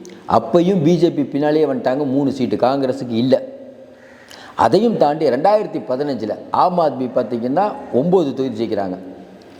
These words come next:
ஒம்-, இல்ல, ரெண்டாயிரத்தி பதினஞ்சுல வந்து பன்னெண்டு, பன்னெண்டுக்கு பன்னெண்டு அடிச்சிடுறாங்க. இப்படிப்பட்ட சூழ்நிலையில் இன்னைக்கு வரக்கூடிய தேர்தலை எப்படியாவது ஜெயிக்கலாம் அப்படின்னு பி ஜே பி நினைச்சிட்டு இருக்கும்போது இன்னைக்கு இந்த பிரச்சனை பெரிய அளவுக்கு போயிட்டு இருக்கு.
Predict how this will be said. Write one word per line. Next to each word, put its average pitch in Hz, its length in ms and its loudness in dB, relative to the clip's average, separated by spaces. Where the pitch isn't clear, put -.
ஒம்-, 156 280 4
இல்ல, 131 320 4
ரெண்டாயிரத்தி 175 420 4
பதினஞ்சுல 151 460 2
வந்து 185 480 2
பன்னெண்டு, 156 320 0
பன்னெண்டுக்கு 190 340 2
பன்னெண்டு 151 280 0
அடிச்சிடுறாங்க. 101 440 -2
இப்படிப்பட்ட 208 600 4
சூழ்நிலையில் 160 680 0
இன்னைக்கு 185 600 2
வரக்கூடிய 156 500 2
தேர்தலை 156 500 0
எப்படியாவது 180 760 2
ஜெயிக்கலாம் 151 480 0
அப்படின்னு 139 220 -4
பி 156 100 0
ஜே 147 140 2
பி 127 120 -2
நினைச்சிட்டு 127 320 0
இருக்கும்போது 120 560 0
இன்னைக்கு 139 380 0
இந்த 151 240 2
பிரச்சனை 156 460 -2
பெரிய 147 200 2
அளவுக்கு 117 260 0
போயிட்டு 107 260 -4
இருக்கு. - 180 -16